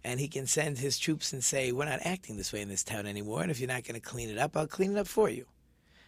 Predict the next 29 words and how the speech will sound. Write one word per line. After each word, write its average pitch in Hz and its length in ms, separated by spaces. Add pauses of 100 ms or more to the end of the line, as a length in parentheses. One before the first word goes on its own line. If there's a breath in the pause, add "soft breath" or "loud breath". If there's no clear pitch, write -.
(160 soft breath)
In 165 80
other 160 80
words, 139 140
the, 151 220
a 156 80
king 226 600 (440 loud breath)
is 180 200
in 180 80
a 160 100
good 151 460
position 131 840 (420 soft breath)
from 180 480
his, 160 580 (760)
um, 120 480
base 165 300
of 131 160
power 143 540 (340 loud breath)
to 175 500
observe, 190 560
watch, 165 520
make 156 180
sure - 160
everybody's 151 280
behaving 143 360
the 139 60
way 139 100
they're 127 100
supposed 131 320
to. - 140